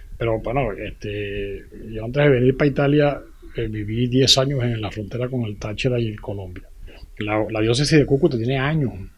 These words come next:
recibiendo gente, eh, sin decirle nada a nadie. Pues la gente, simplemente la gente cuando, cuando cruza la frontera, ¿a dónde va? Va a la iglesia, va a la parroquia, va y siempre son acogidos, y al revés también eso fue en el pasado tanto, ¿no? Entonces no,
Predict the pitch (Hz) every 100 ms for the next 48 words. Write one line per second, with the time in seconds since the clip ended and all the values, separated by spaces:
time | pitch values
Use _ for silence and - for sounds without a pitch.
0 | - - - - 113 - 110 104 107 120
1 | 110 113 107 123 113 - - - - -
2 | - 117 107 101 98 92 - 117 110 107
3 | 117 135 151 151 180 156 98 98 85 98
4 | 104 107 123 131 147 143 139 131 127 160
5 | 151 135 107 - - 117 - 123 143 143
6 | 123 107 143 143 143 139 151 113 117 147
7 | 147 180 180 - 101 117 139 117 110 170
8 | - 101 104 135 - - - - - -
9 | 135 - 147 165 - 165 170 - 113 147
10 | 131 104 110 127 143 170 - 175 175 170
11 | - 165 - 170 170 170 160 120 135 156
12 | 156 165 156 - - 123 117 113 156 175
13 | 175